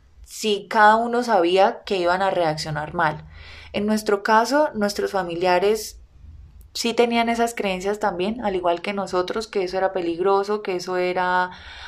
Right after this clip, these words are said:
de pronto antihigiénico, que eso debía ser un proceso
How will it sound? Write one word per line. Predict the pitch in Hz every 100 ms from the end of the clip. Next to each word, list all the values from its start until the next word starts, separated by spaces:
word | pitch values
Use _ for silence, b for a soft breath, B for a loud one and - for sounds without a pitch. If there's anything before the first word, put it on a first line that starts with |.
| B -
de | 180 196
pronto | 185 175 190 190 190 180
antihigiénico, | 175 170 156 196 202 208 214 233 233 233
que | 208 175
eso | 175 196 190
debía | 190 170 170 180
ser | 208 202
un | 196
proceso | 196 196 196 190 196 190 190